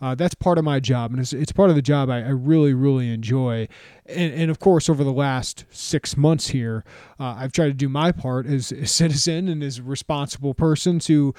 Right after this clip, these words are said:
uh, do what I can not to help spread, uh, this pandemic and, and this virus. Um, but over the, the last couple weeks and, and months, I, I've been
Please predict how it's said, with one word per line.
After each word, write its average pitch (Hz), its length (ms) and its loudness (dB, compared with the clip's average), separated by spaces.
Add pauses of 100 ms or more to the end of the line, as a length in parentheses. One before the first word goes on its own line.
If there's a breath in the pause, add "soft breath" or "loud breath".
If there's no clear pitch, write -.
(360 loud breath)
uh, 151 120 -2
do 175 160 2
what 185 120 4
I 170 40 2
can 156 220 -2
not 143 200 -4
to 143 60 -2
help 139 200 -2 (180)
spread, 113 600 -2 (180)
uh, 123 320 -4
this 135 220 -6
pandemic 127 680 -4
and, 123 160 -8
and 127 180 -6
this 127 180 -6
virus. 131 600 -4 (460 loud breath)
Um, 135 440 -6 (140)
but 160 320 0
over 208 300 0
the, 175 180 2
the 147 180 -4
last 165 360 -2
couple 139 380 -2
weeks 156 520 2
and, 135 100 -2
and 135 180 -4
months, 151 540 -2
I, 127 280 -8
I've 139 100 -6
been 127 260 -6